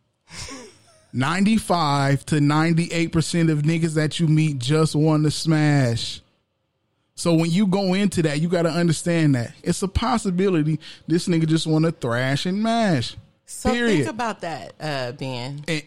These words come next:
Speaker 1: and it, it be like that with women too. Women, come on now. It's women out here that
Speaker 2: Right.
Speaker 1: women out here will, will, will hound you until they get that up out you.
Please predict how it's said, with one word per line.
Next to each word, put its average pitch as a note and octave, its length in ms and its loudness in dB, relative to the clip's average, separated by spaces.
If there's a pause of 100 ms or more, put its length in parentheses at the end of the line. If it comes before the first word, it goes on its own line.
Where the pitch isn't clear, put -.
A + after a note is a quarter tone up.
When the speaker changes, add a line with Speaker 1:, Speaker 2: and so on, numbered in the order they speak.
Speaker 1:
and D3 240 -4
it, C#3 220 -4
it C#3+ 180 -2
be C3+ 140 -2
like C#3+ 180 -2
that D#3 160 0
with F3 120 0
women G3 260 0
too. D#4 180 0
Women, C#4 300 2
come C4 180 2
on G#3+ 200 2
now. C#4+ 360 2
It's A#3 160 0
women B3+ 320 2
out A3+ 160 2
here A3+ 220 0
that G3+ 280 -2
Speaker 2:
Right. E4 320 -10 (120)
Speaker 1:
women A3 380 2
out F#3+ 180 2
here F#3+ 300 2
will, D#3 280 2
will, D3 320 2
will C#3+ 360 2
hound G3 460 2
you C#3+ 200 2
until D3 320 0
they C#3+ 140 0
get D3 220 0
that C3 140 0
up C3 160 -2
out C3+ 240 -2
you. A#2+ 120 -8